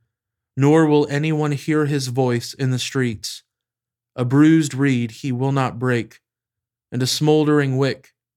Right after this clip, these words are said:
he will not quench, until he brings justice to victory. And in his name the Gentiles will hope."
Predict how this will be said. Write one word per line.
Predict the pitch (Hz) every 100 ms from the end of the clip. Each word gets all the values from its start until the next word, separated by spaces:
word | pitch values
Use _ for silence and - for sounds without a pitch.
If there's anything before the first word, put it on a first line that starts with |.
| _
he | - 151
will | 139
not | 135 131 -
quench, | 143 123 101 - - _ _ _ _ _ -
until | 131 147 135
he | 143
brings | 135 135 135 117
justice | 127 139 135 - 117 - - _ _ -
to | 131
victory. | 120 113 117 113 107 104 _ _ _ _ _ _ _ _ _
And | 131 127
in | 147 156
his | 151 151 135
name | 135 135 117 107 104 - _ _ -
the | 123
Gentiles | 120 143 135 139 117 110 107
will | 113 113
hope." | 107 127 110